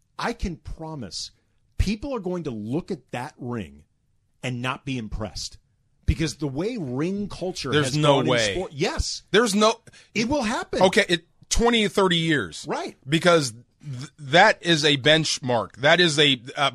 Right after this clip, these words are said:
Speaker 2: a bar setter. Yeah, I
Speaker 1: Right,
Speaker 2: mean,
Speaker 1: but,
Speaker 2: you're
Speaker 1: but every bar that gets set, it gets met and matched and then passed. And then at some point, I mean, it's crazy to think about because, again, these rings are incredible.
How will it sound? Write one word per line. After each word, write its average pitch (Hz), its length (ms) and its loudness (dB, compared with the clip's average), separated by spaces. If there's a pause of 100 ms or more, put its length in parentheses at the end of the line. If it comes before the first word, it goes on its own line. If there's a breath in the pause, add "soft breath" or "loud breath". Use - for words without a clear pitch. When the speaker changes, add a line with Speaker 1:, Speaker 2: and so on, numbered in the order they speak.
Speaker 2:
a 143 120 4
bar 143 360 4
setter. 87 400 -2 (680 soft breath)
Yeah, 139 440 4
I 151 60 0
Speaker 1:
Right, 160 80 6
Speaker 2:
mean, 180 240 4
Speaker 1:
but, 165 100 0
Speaker 2:
you're 240 80 0
Speaker 1:
but 170 180 -4
every 208 260 -4
bar 202 320 -4
that 147 220 -8
gets 151 240 -8
set, - 460 -8 (680)
it 127 220 -8
gets - 280 -8
met 107 480 -10
and 107 120 -8
matched 107 460 -10 (280)
and 104 120 -12
then 139 240 -8
passed. - 680 -10
And 151 140 -6
then 185 100 -6
at 185 120 -14
some - 460 -8
point, 262 500 -12
I - 40 -10
mean, 196 140 -6
it's 196 120 -8
crazy 269 440 -8
to 170 60 -10
think 330 260 -16
about 131 220 -8
because, 160 180 -10
again, 196 280 -10 (420)
these 214 140 -8
rings 247 220 -6
are 208 60 -4
incredible. 175 600 -10